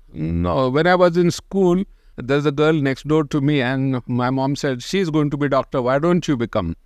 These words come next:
So <laughs> it was, <laughs> so then I became a doctor for her sake. Otherwise, uh, for the first year, first year, first month, I had taken admission to an engineering college, but then I changed over to medicine.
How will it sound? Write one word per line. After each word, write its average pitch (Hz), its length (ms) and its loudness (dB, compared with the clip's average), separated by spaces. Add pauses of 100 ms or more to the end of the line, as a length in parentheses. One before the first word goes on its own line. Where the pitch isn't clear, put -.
(160)
So 117 520 2 (260)
<laughs> - 20 -2
it 120 380 0
was, 135 300 2 (400)
<laughs> - 380 -20
so - 220 0
then 110 200 2
I 117 80 0
became 113 300 0
a 107 60 0
doctor 101 400 -4 (140)
for 120 200 -2
her 127 240 2
sake. 98 380 -4 (500)
Otherwise, 147 440 2
uh, 131 220 -2
for 151 160 2
the 147 120 0
first 175 320 -2
year, 165 280 0
first 165 340 -2
year, 160 400 -2
first 170 340 0
month, 151 300 -2 (100)
I 135 200 -2
had 147 160 -6
taken 143 280 -2
admission 139 500 -4
to 147 140 0
an 143 100 2
engineering 175 480 4
college, 104 540 -2 (420)
but 117 320 -4
then 120 160 2
I 120 100 -2
changed 117 380 -2
over 117 220 4
to 113 240 0
medicine. 107 540 -2